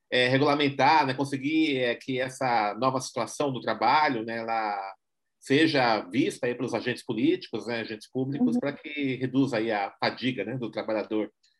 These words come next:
Speaker 1: que tá
Speaker 2: Com
Speaker 1: sendo
Speaker 2: certeza.
Speaker 1: obrigado <laughs> a trabalhar nessa área. Muito obrigado, viu?
Speaker 2: Tá legal. Muito obrigada, viu? Obrigada pelo convite.
Speaker 1: Tá bom.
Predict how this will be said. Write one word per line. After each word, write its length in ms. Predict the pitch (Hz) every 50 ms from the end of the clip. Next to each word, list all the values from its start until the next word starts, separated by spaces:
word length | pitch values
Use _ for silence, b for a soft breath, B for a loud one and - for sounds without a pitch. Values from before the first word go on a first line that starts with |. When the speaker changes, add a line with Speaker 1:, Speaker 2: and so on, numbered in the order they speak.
| _ _ _
Speaker 1:
que 60 | -
tá 320 | 110 113 113 107 98 95 95
Speaker 2:
Com 60 | 247
Speaker 1:
sendo 0 |
Speaker 2:
certeza. 160 | - - 127 120
Speaker 1:
obrigado 600 | - 135 135 117 131 131 127 123 104 110 107 - - -
<laughs> 340 | 135 - 214 - - b b b b b b b b
a 80 | - 113
trabalhar 320 | - 120 113 113 113 110
nessa 260 | 110 117 110 - -
área. 240 | 110 95 101 98 - _ _ 110
Muito 140 | 131 156 165
obrigado, 420 | 165 175 175 139 117 101 90 95
viu? 320 | 92 120 127 135 - - _ _ -
Speaker 2:
Tá 120 | 240 220
legal. 420 | 220 233 247 233 240 214 214 220
Muito 220 | 214 226 254 262 320
obrigada, 520 | 262 285 294 247 254 226 220 214 208 220 208
viu? 380 | - 226 240 277 311 359 349 _ _ _
Obrigada 320 | - 220 247 233 240 233 247
pelo 200 | - 254 233 247
convite. 720 | 247 277 277 277 240 233 233 226 202 190 190 - - - b b b b -
Speaker 1:
Tá 100 | 254 -
bom. 380 | - - 127 117 110 107 101